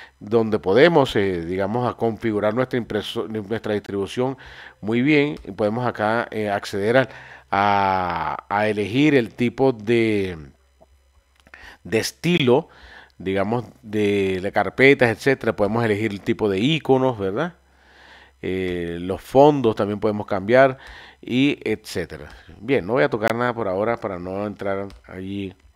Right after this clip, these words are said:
no estar haciendo ciertos cambios, la cual me voy a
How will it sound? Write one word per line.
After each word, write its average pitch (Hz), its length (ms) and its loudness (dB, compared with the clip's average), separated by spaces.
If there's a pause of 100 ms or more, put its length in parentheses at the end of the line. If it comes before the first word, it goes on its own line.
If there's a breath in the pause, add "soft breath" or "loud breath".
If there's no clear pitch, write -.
(420)
no 95 260 -14
estar 101 300 -4
haciendo 98 460 -6
ciertos 107 420 -10
cambios, 110 340 0
la 98 100 -4
cual 95 300 -6 (1400 loud breath)
me 95 160 -6
voy 92 280 -2
a 104 220 2